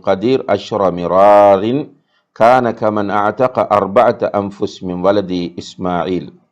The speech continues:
யார் ஒருவர் லா இலாஹ இல்லல்லாஹு வஹ்தஹு லா ஷரீக லஹு, லஹுல் முல்கு வ லஹுல் ஹம்து வ ஹுவ அலா குல்லி ஷைஇன் கதீர் என்பதை பத்து தடவைகள் சொல்கிறாரோ,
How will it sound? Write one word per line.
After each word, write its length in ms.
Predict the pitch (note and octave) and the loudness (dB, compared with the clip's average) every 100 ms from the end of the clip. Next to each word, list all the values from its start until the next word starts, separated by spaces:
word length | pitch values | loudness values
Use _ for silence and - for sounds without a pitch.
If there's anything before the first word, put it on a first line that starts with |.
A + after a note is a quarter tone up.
| _ _ _ | _ _ _
யார் 340 | - F#2+ A2 A#2+ | -4 2 4 4
ஒருவர் 560 | A2 G#2+ A2+ C#3+ - - _ _ _ _ | 2 2 4 2 2 -8 _ _ _ _
லா 220 | - A2 | 0 4
இலாஹ 420 | B2+ C3 B2+ B2+ B2 | 4 2 2 2 0
இல்லல்லாஹு 760 | A#2 A2+ A2 A2 A2 G2+ G#2 | -2 -2 0 0 0 0 -2
வஹ்தஹு 420 | G#2+ G#2 A2 G2+ G2 | -4 -4 -4 -2 0
லா 120 | G2+ | 0
ஷரீக 520 | G2 G#2 A#2 A#2+ A#2 | 0 -4 -4 -4 -4
லஹு, 200 | G#2 G2 | -2 -2
லஹுல் 280 | F#2+ F#2+ G2 | -2 -4 -6
முல்கு 320 | G2+ A#2+ A#2 | -4 -4 -4
வ 140 | G2 | -4
லஹுல் 160 | G2 F#2+ - | -2 -4 -6
ஹம்து 240 | A#2 G#2+ | -6 -4
வ 40 | G2 | -6
ஹுவ 140 | G2 | -4
அலா 180 | F#2+ F#2+ F#2+ | -2 -2 -4
குல்லி 200 | G2 F#2 F#2 | -8 -10 -10
ஷைஇன் 340 | G2+ F2 F#2+ - | -12 -10 -14 -8
கதீர் 440 | F#2+ F#2+ G2+ - _ _ _ _ | -8 -4 -6 -6 _ _ _ _
என்பதை 480 | G#2 G#2+ G#2 G2 F#2 | -2 0 0 0 -2
பத்து 520 | - A2 - - B2+ | -2 -2 -2 -6 -4
தடவைகள் 600 | B2+ A2+ G#2+ G2+ F2+ D#2+ | 0 2 2 0 -4 -8
சொல்கிறாரோ, 760 | - F2 E2+ E2 D#2 F#2 F#2+ F#2+ | -8 -10 -4 -4 -2 -2 -2 -6